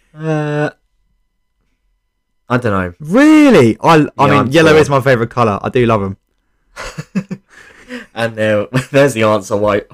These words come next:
Speaker 1: half of these have yellow on them.
Speaker 2: <laughs>
Speaker 1: Um, I just don't get.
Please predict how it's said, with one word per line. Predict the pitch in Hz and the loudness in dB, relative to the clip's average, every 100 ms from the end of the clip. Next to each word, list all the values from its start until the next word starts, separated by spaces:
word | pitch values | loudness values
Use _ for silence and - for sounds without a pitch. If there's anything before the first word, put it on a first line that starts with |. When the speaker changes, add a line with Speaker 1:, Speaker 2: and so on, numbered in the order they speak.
| - | -6
Speaker 1:
half | 127 113 113 | -2 -2 -4
of | 101 | -4
these | 104 101 | -6 -6
have | 110 98 | -8 -8
yellow | 101 104 98 90 | -4 -2 0 0
on | 254 | -2
them. | 196 - - - - | -4 -8 -12 -16 -2
Speaker 2:
<laughs> | 220 - - | 0 0 -2
Speaker 1:
Um, | 151 117 113 117 151 - - 262 - - _ _ _ - | 0 0 -2 -4 -12 -10 -4 0 0 -2 _ _ _ -14
I | |
just | 175 185 | -12 -2
don't | 196 180 | -2 0
get. | 170 160 - | 2 0 -2